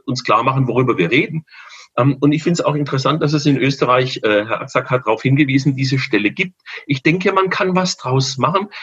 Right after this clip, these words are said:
wenn man sich klar macht, warum reden wir denn über dieses Thema gerade in dieser Zeit?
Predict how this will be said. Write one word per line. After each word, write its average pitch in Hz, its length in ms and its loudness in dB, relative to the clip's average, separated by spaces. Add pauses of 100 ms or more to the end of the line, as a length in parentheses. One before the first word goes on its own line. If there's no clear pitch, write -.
(180)
wenn 135 100 4
man 143 120 4
sich 139 240 -2
klar 135 300 2
macht, 208 280 0 (340)
warum 170 380 2
reden 330 420 2
wir 302 120 4
denn 160 160 4
über 139 200 2
dieses - 360 -8
Thema 113 340 0
gerade 104 400 -2
in 110 220 -8
dieser - 320 -10
Zeit? - 320 -14